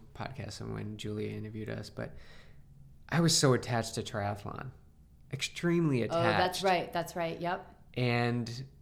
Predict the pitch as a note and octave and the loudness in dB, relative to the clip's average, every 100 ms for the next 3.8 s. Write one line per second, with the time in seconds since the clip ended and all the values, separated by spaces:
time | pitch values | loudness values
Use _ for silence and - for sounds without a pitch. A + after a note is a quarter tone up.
0 | - - B2+ B2 A#2+ A#2 A#2+ A#2+ A#2 A#2 | -20 -8 0 2 2 4 4 4 4 4
1 | A#2+ C3+ A2+ G2 A2 A2+ A#2 B2+ C#3 - | 4 6 4 2 0 2 4 4 2 0
2 | - - - - - - - - - - | -16 -20 -20 -20 -20 -20 -20 -20 -20 -4
3 | C3 C3 - C3 B2 A#2+ A2 G#2+ | 2 4 4 2 2 4 2 0